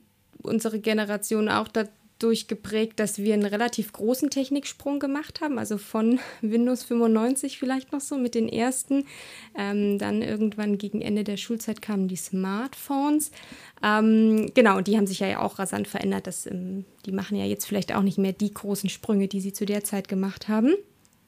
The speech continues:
Mm, also sicherlich, ähm, ich bin damit aufgewachsen, aber, ähm, der Zugang kam doch erstmal sozusagen über, über die Politikwissenschaft, also und, und die Motivation, ähm,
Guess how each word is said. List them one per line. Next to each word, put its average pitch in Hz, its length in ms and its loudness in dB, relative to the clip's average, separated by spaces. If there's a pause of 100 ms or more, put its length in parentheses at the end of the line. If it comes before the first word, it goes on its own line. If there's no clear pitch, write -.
(220)
Mm, 226 280 8 (400)
also 226 200 4
sicherlich, 254 580 4
ähm, 214 240 2
ich - 180 -2
bin 220 320 6
damit 214 240 2
aufgewachsen, 247 760 2 (440)
aber, 202 800 2
ähm, 214 460 -2
der 208 340 0
Zugang 226 520 2
kam 202 280 -2
doch 208 200 -4
erstmal 220 420 0
sozusagen 202 420 -2
über, 190 380 -2
über 190 160 -2
die 190 100 -4
Politikwissenschaft, 226 1040 -4
also 185 160 -6
und, 185 240 -4
und 196 240 -6
die 202 60 -6
Motivation, 208 760 2 (480)
ähm, 190 680 2